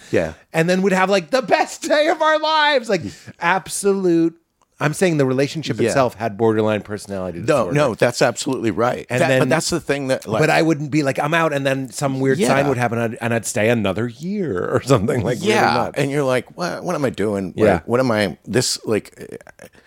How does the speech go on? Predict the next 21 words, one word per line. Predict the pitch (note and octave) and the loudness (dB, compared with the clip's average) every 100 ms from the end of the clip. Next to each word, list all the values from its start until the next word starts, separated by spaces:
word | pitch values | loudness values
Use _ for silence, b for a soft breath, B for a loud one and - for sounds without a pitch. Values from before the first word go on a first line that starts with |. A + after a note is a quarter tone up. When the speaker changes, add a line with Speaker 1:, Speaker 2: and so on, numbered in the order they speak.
| b b b - | b b b -2
Speaker 1:
like, | A#2 A2 | 0 0
my | - C3+ | 0 0
wife | D3+ D3+ - | 2 0 0
now, | G2+ G#2+ A2 G2+ | -4 -2 -4 -4
i-, | F#2+ F2 - | -2 -4 -4
like, | E2 F2 - | -6 -4 -2
Vanessa, | G2 G2 G2 E2+ | -2 0 -2 0
we've | F#2 | 0
been | G#2 G2 | 0 -2
together, | F#2 F2+ D#2 D#2+ D#2+ D2+ | 2 2 2 2 -2 -4
again, | - A#2 A2+ D#2 | -6 0 2 2
like, | D#2 C#2+ | 0 0
it'll | F2+ | 0
be | D#2 F2 E2 D#2+ E2 D#2+ D2+ - | 2 2 4 2 0 0 -4 -4
Speaker 2:
Eleven | F2+ F#2 F2 | 0 0 0
years. | D#3 E3+ | -4 -2
Speaker 1:
Eleven | C3 B2 F3 | 0 0 -2
years. | B3 C#3+ - b b b b b b b - | -4 -6 -10 b b b b b b b -6
And | A#2+ G#2+ | -4 -2
she, | - B2+ B2+ | -2 0 2
uh, | C3 B2 | 4 4